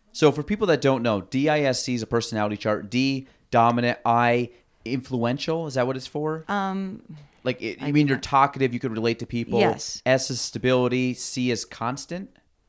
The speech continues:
Speaker 1: Am I, or am I got those wrong? Have those wrong?
Speaker 2: Honestly, I'd have,
Speaker 1: It's
Speaker 2: I still, I kept it just in case.
Speaker 1: So I've,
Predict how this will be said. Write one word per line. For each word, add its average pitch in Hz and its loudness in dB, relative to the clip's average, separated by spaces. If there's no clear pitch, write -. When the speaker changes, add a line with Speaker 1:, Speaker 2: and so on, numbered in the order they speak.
Speaker 1:
Am 120 -6
I, 117 -2
or 120 -4
am 113 -2
I 110 -2
got 110 -4
those 101 -6
wrong? 98 -4
Have 101 -12
those 104 -8
wrong? 92 -8
Speaker 2:
Honestly, 147 -8
I'd 147 -12
have, 143 -6
Speaker 1:
It's 143 -2
Speaker 2:
I 170 -2
still, 247 -2
I 233 2
kept 262 -4
it 156 -2
just - -10
in 180 -8
case. 170 -8
Speaker 1:
So 160 4
I've, 147 6